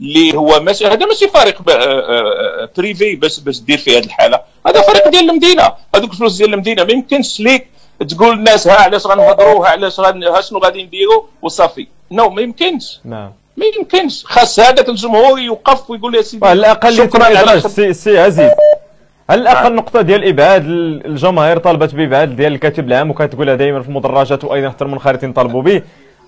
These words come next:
Speaker 1: آه،
Speaker 2: إبعاد
Speaker 1: سي
Speaker 2: بعض الأشخاص
Speaker 1: مصطفى.
Speaker 2: من المكتب، إبعاد بعض الأشخاص من الإدارات، تجديد في الم-، الأعضاء
Speaker 1: آه،
Speaker 2: ديال
Speaker 1: سي
Speaker 2: المكتب.
Speaker 1: مصطفى.
Speaker 2: آه،
Speaker 1: آه، سي
Speaker 2: ال-،
Speaker 1: مصطفى.
Speaker 2: اللجان، وهذا الشيء راه ما كاينش.
Speaker 1: آه، سي مصطفى، أنا راه كنعرفك أنت إنسان ذكي،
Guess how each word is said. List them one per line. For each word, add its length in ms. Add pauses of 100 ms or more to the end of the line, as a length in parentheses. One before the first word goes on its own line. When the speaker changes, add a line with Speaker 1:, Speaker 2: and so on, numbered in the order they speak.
(260)
Speaker 1:
آه، 160
Speaker 2:
إبعاد 280
Speaker 1:
سي 60
Speaker 2:
بعض 120
الأشخاص 320
Speaker 1:
مصطفى. 180
Speaker 2:
من 60
المكتب، 480
إبعاد 280
بعض 180
الأشخاص 420
من 60
الإدارات، 600
تجديد 360
في 100
الم-، 240
الأعضاء 360
Speaker 1:
آه، 120
Speaker 2:
ديال 120
Speaker 1:
سي 80
Speaker 2:
المكتب. 280
Speaker 1:
مصطفى. 280 (280)
Speaker 2:
آه، 480
Speaker 1:
آه، 20
سي 60
Speaker 2:
ال-، 300
Speaker 1:
مصطفى. 200
Speaker 2:
اللجان، 600
وهذا 400
الشيء 240
راه 40
ما 120
كاينش. 400 (520)
Speaker 1:
آه، 280
سي 200
مصطفى، 400
أنا 300
راه 60
كنعرفك 560
أنت 120
إنسان 380
ذكي، 380